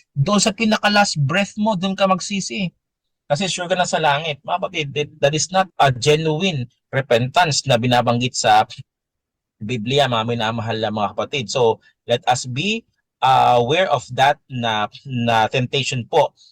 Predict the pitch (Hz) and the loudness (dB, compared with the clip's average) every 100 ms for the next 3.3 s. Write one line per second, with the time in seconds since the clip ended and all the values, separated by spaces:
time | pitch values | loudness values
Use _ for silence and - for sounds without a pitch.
0 | _ - 113 113 117 - 104 117 123 120 | _ -6 0 0 0 -2 2 4 4 2
1 | 117 104 107 135 120 95 123 196 160 - | -2 -4 -6 -6 -4 0 0 2 -2 -2
2 | _ _ - 123 135 147 147 - 160 139 | _ _ -6 -2 0 2 0 -2 -6 -2
3 | 147 131 120 | 2 4 4